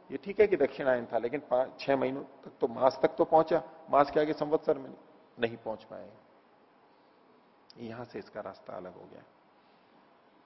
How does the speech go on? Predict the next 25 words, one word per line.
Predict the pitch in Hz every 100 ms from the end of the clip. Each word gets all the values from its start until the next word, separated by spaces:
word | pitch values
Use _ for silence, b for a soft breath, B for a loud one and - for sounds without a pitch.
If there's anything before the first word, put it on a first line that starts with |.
| _ _ _ _ _ _ _ -
निषेध | 117 127 123
भी | 135
कर | 131 110
दिया, | 123 135
वो | - 165 180
पितृलोक | 180 196 190 185 165
को | 156
चला | 139 104
जाता | 95 92 -
है। | 117
इसके | 113 151
बाद | 131 120 113
में | 131 175 170
पितृलोक | 127 - 139 123 117 -
को | 135
वहां | 123
सुख | 120 135 -
आदि | 110 117
भोगने | 101 98 110 110
के | 110
लिए | 123 156
उधर | 127 123
चला | 123 101 87
जाता | 90 - -
है। | -